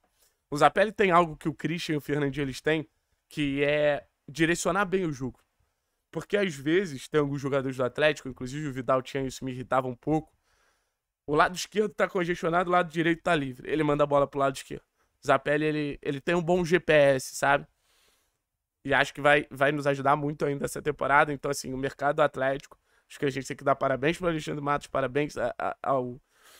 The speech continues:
ao grupo de gestão ali de mercado, porque realmente foi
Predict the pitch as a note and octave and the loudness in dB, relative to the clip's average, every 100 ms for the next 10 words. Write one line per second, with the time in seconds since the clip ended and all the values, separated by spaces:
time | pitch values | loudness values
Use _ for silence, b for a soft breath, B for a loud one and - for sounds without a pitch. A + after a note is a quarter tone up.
0 | b b _ D#3 D3 D3 D#3+ C#3 C#3+ D3 | b b _ 2 2 0 -4 -6 -8 -2
1 | D3 - - D3+ D3 C#3 C#3+ C#3 C#3 B2+ | -2 -2 2 2 4 2 0 -4 -6 -2
2 | C3+ C#3 - D3 D3 C3+ C3 C#3 C#3+ C3+ | -2 -2 -6 -10 -8 -8 -4 -4 -2 -4
3 | - C#3+ | -6 -6